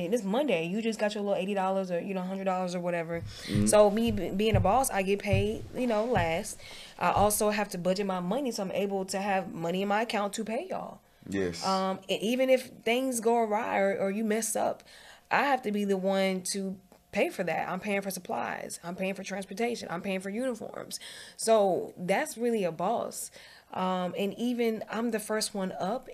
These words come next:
Speaker 1: and the, the last one to leave, the last one to go to sleep. Like, a lot of my, um, cleaners didn't have transportation. So I'm getting up at five, six. The clean don't start until ten thirty, eleven. I'm getting at five, six, picking everybody up. You know, I'm buying lunch.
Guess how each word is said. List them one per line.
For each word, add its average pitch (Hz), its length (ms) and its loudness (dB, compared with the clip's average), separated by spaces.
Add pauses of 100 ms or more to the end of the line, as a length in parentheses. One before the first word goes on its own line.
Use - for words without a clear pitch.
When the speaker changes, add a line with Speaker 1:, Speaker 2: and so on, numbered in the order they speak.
(100)
Speaker 1:
and 233 180 0
the, 220 180 -10
the 202 100 0
last 220 380 -2
one 208 160 -2
to 180 100 -8
leave, 156 640 -8
the 190 100 -10
last 220 160 -2
one 208 120 -4
to 185 40 -2
go 190 160 2
to 175 80 -4
sleep. 277 380 -4
Like, 190 200 2 (380)
a - 80 0
lot 208 180 6
of 240 60 2
my, 233 300 0
um, 196 600 -2
cleaners 247 420 -2
didn't 208 140 2
have 214 240 -2
transportation. 202 720 -6
So - 220 -4
I'm 262 220 -4
getting 226 260 -4
up 262 180 -2
at - 260 -6
five, 202 240 0
six. - 340 -4 (380)
The - 60 -10
clean 269 180 0
don't 240 100 -2
start 254 260 -4
until 226 220 -6
ten 214 260 -6
thirty, 196 280 -4
eleven. 202 480 -4 (400)
I'm 208 80 -4
getting 226 160 4
at 202 100 -4
five, 208 220 -4
six, 262 200 -4
picking 233 280 -4
everybody 208 420 0
up. 277 300 -4 (160)
You 220 140 -2
know, 220 220 0
I'm 233 200 -4
buying 202 420 -2
lunch. 220 520 -4